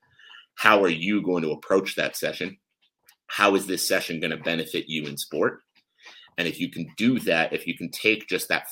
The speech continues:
five minutes and set that intention, set that standard for yourself for the day, you're going to get more out of that session.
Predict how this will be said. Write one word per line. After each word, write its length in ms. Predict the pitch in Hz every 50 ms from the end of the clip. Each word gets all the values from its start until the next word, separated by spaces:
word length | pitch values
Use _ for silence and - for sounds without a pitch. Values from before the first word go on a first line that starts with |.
| - -
five 320 | 92 92 104 107 104 -
minutes 420 | 85 87 95 95 82 71 - - -
and 140 | 82 80 71
set 340 | - - - 92 - -
that 120 | - 98 90
intention, 580 | 87 80 - - 104 107 98 - - 78 78
set 400 | 78 - - - - 92 95 - - - - _ _ _ - _ _ _ _ _ - -
that 320 | 160 92 87 82 85 -
standard 720 | - - - - - - 87 98 110 110 90 80 73 71 71
for 320 | - - - 95 101 104 98
yourself 560 | 87 87 82 - - - 104 101 85 78 - -
for 140 | - 90 87
the 120 | 82 85 -
day, 420 | - 101 104 92 80 78 80 - _ _ - - _ _ _
you're 140 | - 95 92
going 240 | 87 78 90 95 95
to 60 | 92
get 240 | 85 87 87 - -
more 420 | 82 80 87 85 82 78 71 78
out 140 | 85 80 76
of 60 | 76 71
that 200 | 73 71 - -
session. 360 | - 85 - - - -